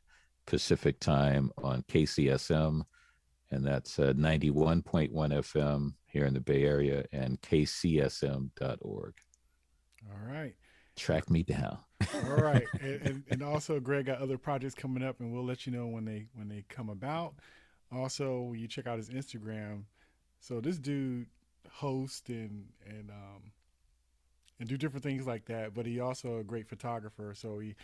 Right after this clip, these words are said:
Speaker 2: you wanna see some great behind the scenes shots and stuff of, of different musicians and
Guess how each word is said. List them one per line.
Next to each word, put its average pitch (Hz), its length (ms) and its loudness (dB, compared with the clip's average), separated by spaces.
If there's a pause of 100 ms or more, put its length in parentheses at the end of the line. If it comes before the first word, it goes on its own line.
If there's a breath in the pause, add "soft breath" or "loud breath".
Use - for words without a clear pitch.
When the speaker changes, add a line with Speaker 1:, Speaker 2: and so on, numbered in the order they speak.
(360 loud breath)
Speaker 2:
you 113 180 -6
wanna 139 140 -2
see - 100 -10
some 127 160 -6
great 117 300 -4
behind 117 340 -6
the 110 40 -8
scenes 113 260 -6
shots 117 460 -4
and 117 100 -10
stuff 110 360 -10
of, 107 140 -8 (140)
of 107 180 -12
different 110 320 -10
musicians 110 480 -10
and 110 80 -8